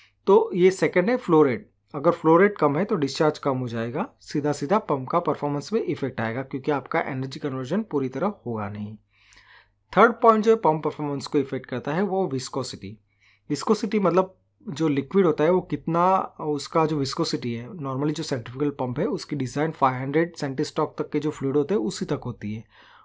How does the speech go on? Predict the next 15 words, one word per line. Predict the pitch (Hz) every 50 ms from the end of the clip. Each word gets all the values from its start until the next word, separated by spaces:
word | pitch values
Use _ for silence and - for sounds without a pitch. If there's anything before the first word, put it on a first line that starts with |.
| _
उससे | - 185 180 - 254 226
से | 202 226
आगे, | 208 202 196 220 247 - - - _ _ _ _ _ _ _ _ _ _ _ _ _ _ _ -
उससे | 156 151 - 220
ज़्यादा | 202 160 175 165 160 180
का | 175 185 190 180
जो | 165 180 180 175 170
फ्लूइड | 165 - 165 156 160 160
होता | 165 160 156
है, | 151 143
हाई | 131 139 143 143
विस्कस | 143 147 - - 160 151
फ्लूइड | - - 143 139 135
होता | 139 131 - 131 127
है। | 135 156 196 - _ _ _ _